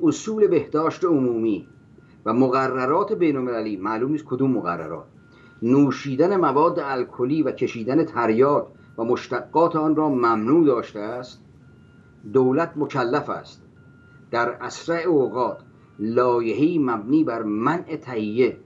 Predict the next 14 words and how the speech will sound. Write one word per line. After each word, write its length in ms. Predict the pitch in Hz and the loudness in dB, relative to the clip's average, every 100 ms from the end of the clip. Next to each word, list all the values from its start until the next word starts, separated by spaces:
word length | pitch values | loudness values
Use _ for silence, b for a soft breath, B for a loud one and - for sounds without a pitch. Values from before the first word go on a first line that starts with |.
| - - - - | -20 -20 -12 -6
و 80 | 110 | -6
فروش 520 | - 120 160 165 143 | 0 4 6 4 0
و 60 | |
شرب 500 | - 147 170 139 113 - B B 104 | -2 -2 -2 0 -2 -4 B B -2
مواد 600 | 117 117 156 160 - 110 101 - - | 0 2 2 2 -2 -8 -8 -12 -6
الکلی 720 | 120 117 - 120 131 170 175 - _ b b b - | -4 -4 -4 -4 -2 -4 -8 -14 _ b b b -6
و 80 | |
همچنین 720 | 123 123 123 135 151 147 90 - - - | -2 -4 -4 0 0 0 -2 -12 -20 -14
منع 480 | 98 117 165 190 151 | -6 -2 -2 -2 -8
کشت 360 | - 185 175 165 | -2 0 0 -4
خشخاش 680 | 139 127 - - 139 - - b b - | -8 -6 -4 0 0 -2 -10 b b -8
و 60 | |
کشیدن 600 | 110 139 127 131 131 165 | -2 -2 0 -2 2 2
تریاک 680 | 160 131 117 120 123 95 - | 2 0 0 2 0 -2 -12